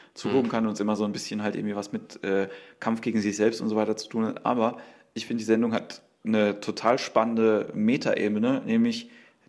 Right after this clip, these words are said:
Speaker 1: die Medienkompetenz der Zuschau-, also der, der Leute, die da mitmachen. Weil die, dadurch, dass die Kamera die ganze Zeit irgendwie dabei ist,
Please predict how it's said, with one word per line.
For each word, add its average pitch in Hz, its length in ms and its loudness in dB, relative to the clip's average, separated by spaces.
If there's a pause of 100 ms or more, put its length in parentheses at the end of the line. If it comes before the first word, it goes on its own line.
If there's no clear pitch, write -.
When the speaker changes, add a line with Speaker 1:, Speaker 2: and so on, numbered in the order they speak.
Speaker 1:
die 110 80 -2
Medienkompetenz 113 1200 0
der 104 340 2
Zuschau-, - 800 -8 (100)
also 107 220 2
der, 101 220 2
der 104 220 2
Leute, 110 220 2
die 113 80 -4
da 107 140 0
mitmachen. 104 460 -2 (460)
Weil 107 120 2
die, 110 100 -4 (160)
dadurch, 120 280 4
dass 117 140 -4
die 113 100 -8
Kamera 143 380 0
die 107 80 0
ganze 104 280 -4
Zeit 101 240 0
irgendwie 104 220 -4
dabei 104 340 0
ist, 131 240 -4